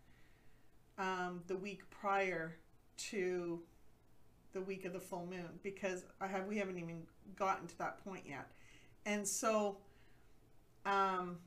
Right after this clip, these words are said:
what I'm being shown as, as happening, now things can change, but what I'm being shown as happening is that,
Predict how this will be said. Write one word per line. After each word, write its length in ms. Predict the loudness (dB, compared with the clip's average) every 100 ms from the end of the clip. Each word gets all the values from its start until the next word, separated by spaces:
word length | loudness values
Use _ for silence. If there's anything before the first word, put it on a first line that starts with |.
| -20 -8
what 320 | 4 6 8
I'm 200 | 6 2
being 320 | 0 0 0
shown 640 | -2 -2 0 0 0 -2 -2
as, 500 | -2 0 0 -2 -4 -4
as 420 | -4 -4 -2 -4 -4
happening, 760 | -4 2 2 0 -6 -6 -12 -16 -20 -20 -20 -20 -20 -20 -20 -20 -20 -20 -20 -20 -20 -20 -20 -20 -20 -20 -20 -20 -20 -20 -20 -20 -20 -12
now 140 | -10 -2
things 280 | 0 0 -2
can 200 | -4 -4
change, 600 | -2 -4 -6 -8 -10 -12 -18 -20 -20 -20 -20 -10
but 180 | -8 0
what 180 | 2
I'm 180 | 2 -2
being 260 | -2 -4 -4
shown 460 | -4 -2 -2 -2
as 160 | -6 -6
happening 560 | -4 -4 -4 -6 -4 -4
is 200 | -6 -2
that, 360 | 0 0 -2